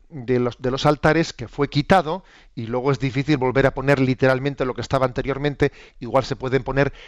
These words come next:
elementos sin que sean, eh, físicamente fijos, pero sí que sean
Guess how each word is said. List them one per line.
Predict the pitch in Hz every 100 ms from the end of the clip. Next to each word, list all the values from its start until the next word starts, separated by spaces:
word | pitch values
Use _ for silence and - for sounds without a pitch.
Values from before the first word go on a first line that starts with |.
| -
elementos | - 123 127 143 131 143 -
sin | - 127 123
que | -
sean, | 113 139 127 107 - - _
eh, | 123 117 117 117 117 117 117 123
físicamente | - 135 120 135 131 135 143
fijos, | 123 165 - 151 - -
pero | 120
sí | 113 139
que | -
sean | - 135